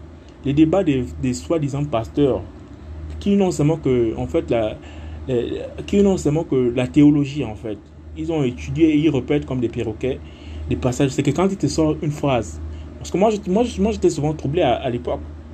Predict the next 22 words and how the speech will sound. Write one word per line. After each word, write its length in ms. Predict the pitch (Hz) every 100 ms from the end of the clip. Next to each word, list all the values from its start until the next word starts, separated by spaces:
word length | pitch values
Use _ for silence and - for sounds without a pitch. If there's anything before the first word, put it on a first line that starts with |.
| - - - - - - - - - - - - - -
Tu 180 | - 269
as 100 | 220
quelqu'un 400 | 165 156 208 320 - - - - - - - - - -
qui 100 | 196
vient, 140 | 214
qui 120 | 202
te 100 | 196
sort 320 | 143 - 185
des 100 | 156
versets. 520 | 139 143 135 - 160 - - - - - - - - - 185
Mais 60 |
les 140 | 156 165
versets 260 | 180 -
là 60 | 240
appartiennent 400 | 165 156 147 180
à 80 | 131
qui ? 140 | 147
Les 160 | 123 131
versets 300 | 139 143 147
là 60 | 185
appartiennent 320 | 147 143 185
effectivement 600 | 147 143 - - 202 185